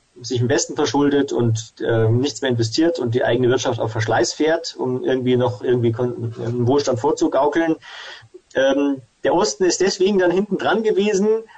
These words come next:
weil die bei der nächsten Knappheit, wo es drum ging, mit Hilfe des Computers die Informationsflut besser zu kanalisieren, das konnte man in einer Gesellschaft mit starrer Planung, Kontrolle, kann man, kriegt man das nicht in den Griff. Und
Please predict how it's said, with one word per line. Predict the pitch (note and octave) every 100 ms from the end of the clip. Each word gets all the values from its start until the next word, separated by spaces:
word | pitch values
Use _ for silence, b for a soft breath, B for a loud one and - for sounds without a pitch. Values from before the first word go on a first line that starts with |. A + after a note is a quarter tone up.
| B
weil | G#2+ A#2 C#3 E3+
die | - E3+ E3+ F3 - _ - - - -
bei | B2+ B2+
der | B2+ A#2+
nächsten | C#3+ B3 - C3
Knappheit, | C3+ A2+ G#2 G2
wo | D3
es | D3+
drum | D3 C3+
ging, | F3
mit | F#3 D3+
Hilfe | F#3+ -
des | - -
Computers | C3 A2+ C4 - A2 - - _ _
die | D#3+
Informationsflut | D#3 C3+ B2+ A3 C4 - C3+
besser | C3+ A#2+
zu | A2+
kanalisieren, | A2+ A#2 A2 G#2+ G#2 F#2+ - _ _ _ _ B B B B -
das | C#3 - - _ _ _ _ _ _ -
konnte | E3 G3 - G3+ F#3+
man | D#3+ E3
in |
einer | C#3 C#3+
Gesellschaft | C3 B2 D#3+ - F3+ E3+
mit | D3+ -
starrer | - C3 E3 D#3+
Planung, | C#3 C3+ E3 D3+
Kontrolle, | C#3+ B2+ B2 D#3+ F#3+ G#3 - _ _
kann | C#3+
man, | D#3 D3
kriegt | - F3
man | E3
das | C3+
nicht | C#3
in | A#2
den | A2+
Griff. | A2 - _ _ _ _ B B B _
Und | - - C#3